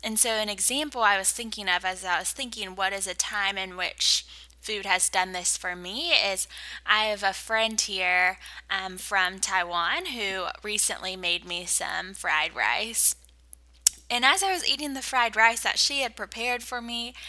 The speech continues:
I felt so joyful, so full of love, and even just nostalgic of eating fried rice growing up in my home. And so I think this is an example again of food was so much more. It did have this emotional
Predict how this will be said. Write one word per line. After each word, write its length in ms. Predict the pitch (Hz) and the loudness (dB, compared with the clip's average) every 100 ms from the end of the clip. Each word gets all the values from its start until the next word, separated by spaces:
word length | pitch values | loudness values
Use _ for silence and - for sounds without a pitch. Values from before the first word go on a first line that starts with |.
| - - - - 240 | -14 -16 -20 0 4
I 180 | 262 | 4
felt 340 | 294 277 247 - | 4 4 4 6
so 340 | - 254 285 | 6 6 2
joyful, 760 | 233 202 190 190 - 196 185 185 | 0 0 0 -2 -2 0 2 4
so 280 | - 233 254 | 6 4 2
full 320 | - 233 202 | -4 -2 -2
of 200 | 190 185 | -2 2
love, 480 | 214 202 185 185 196 | 4 6 6 4 2
and 140 | 202 | 0
even 280 | 294 392 392 | -2 -2 -2
just 240 | 247 - | 2 2
nostalgic 760 | 190 190 - - 262 - 190 185 | 2 0 2 4 2 2 0 2
of 280 | 185 180 - - - - - - - _ - | 2 2 -6 -18 -18 -20 -20 -20 -20 _ -12
eating 300 | 226 214 208 | -4 -2 -2
fried 320 | 190 190 190 | 4 4 6
rice 320 | 190 180 185 | 4 6 4
growing 400 | - 185 180 180 | 2 2 0 2
up 180 | 180 170 - | 4 4 0
in 180 | 196 185 | -6 -2
my 160 | 175 170 | -2 -2
home. 540 | 202 240 247 196 185 - | -2 -2 -2 -2 -4 -4
And 160 | 208 | 0
so 160 | 202 240 | 0 2
I 140 | 226 | 2
think 300 | 226 - 285 - - | 0 -6 -6 -6 -6
this 200 | 226 226 | -2 -2
is 160 | 220 196 | 0 -4
an 60 | |
example 460 | 196 - 220 208 190 | -6 -4 -6 -4 -6
again 680 | 185 - 269 339 277 226 214 | -6 -6 -4 -2 0 -2 0
of 380 | 190 190 - - - - | 0 0 -2 -12 -16 -20
food 360 | - - 277 311 | -16 -10 -8 -6
was 180 | 277 240 | -2 4
so 300 | - 240 233 | 6 4 0
much 260 | 214 - | 0 -2
more. 220 | 220 262 214 | -2 2 2
It 180 | - | 2
did 220 | - 302 466 | -2 0 2
have 280 | 180 160 | 2 0
this 240 | - 196 - | 0 0 0
emotional 640 | 196 185 185 - 190 | 0 -2 0 -2 -2